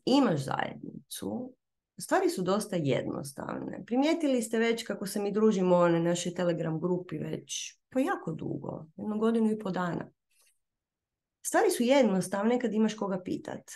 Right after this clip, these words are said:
kad imaš gdje postaviti svoje pitanje. I zapravo magijski put je prilično, prilično jednostavan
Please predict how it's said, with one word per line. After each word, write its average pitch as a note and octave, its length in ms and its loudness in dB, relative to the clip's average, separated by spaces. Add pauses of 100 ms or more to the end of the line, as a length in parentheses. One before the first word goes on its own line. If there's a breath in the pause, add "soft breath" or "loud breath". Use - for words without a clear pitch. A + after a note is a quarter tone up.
kad F#3 160 -4
imaš G#3 480 -4
gdje F3+ 400 2
postaviti E3 400 -2
svoje D#3+ 240 -6
pitanje. - 760 -8
I F3+ 340 8 (140)
zapravo C4 600 4
magijski D4+ 540 0
put C#4+ 260 -2
je A3 140 -2
prilično, C4+ 560 2
prilično A#3+ 520 -2
jednostavan - 1200 -2